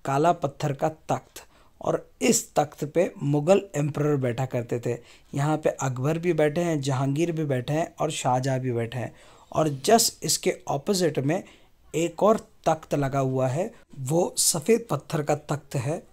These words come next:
और वहाँ पे मुग़ल शासक के मिनिस्टर्स बैठा करते थे। अब अगर आप ध्यान से देख पाएँ तो जो जहांगीर का तख्त है काला पत्थर का, उसमें दरार पड़ी हुई है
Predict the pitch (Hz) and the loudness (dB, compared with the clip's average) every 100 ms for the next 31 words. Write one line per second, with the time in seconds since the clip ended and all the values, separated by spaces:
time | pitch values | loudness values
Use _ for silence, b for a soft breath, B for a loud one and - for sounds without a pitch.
0 | - - 139 135 135 135 190 147 139 147 | -20 -6 -2 0 0 2 2 2 0 0
1 | 196 b b _ 139 135 139 147 190 196 | -2 b b _ -2 2 4 4 2 4
2 | - 139 - 165 135 - 220 170 139 143 | 2 2 0 -2 -4 0 2 2 2 2
3 | 147 - 147 123 123 113 120 117 113 127 | 0 0 0 0 -4 -4 -6 -6 -6 -6
4 | - - - b b b b - 147 160 | -6 -8 -10 b b b b -4 0 2
5 | 180 180 143 135 160 185 180 143 135 - | 4 2 2 0 0 0 0 0 0 0
6 | 131 139 - b b b _ - 160 139 | -2 -2 -10 b b b _ -8 -4 0
7 | 147 147 131 147 127 147 156 196 170 151 | 2 2 0 -2 0 0 0 -2 0 -2
8 | - 175 175 - 143 135 - 117 127 135 | 0 -2 -2 -2 -2 -2 -2 -2 -2 -4
9 | - 139 127 156 220 B B - 143 - | -8 -6 -2 -2 -2 B B -6 0 2
10 | 190 139 127 127 135 135 127 120 117 113 | 0 0 0 2 2 0 -4 -2 -4 -4
11 | 113 | -6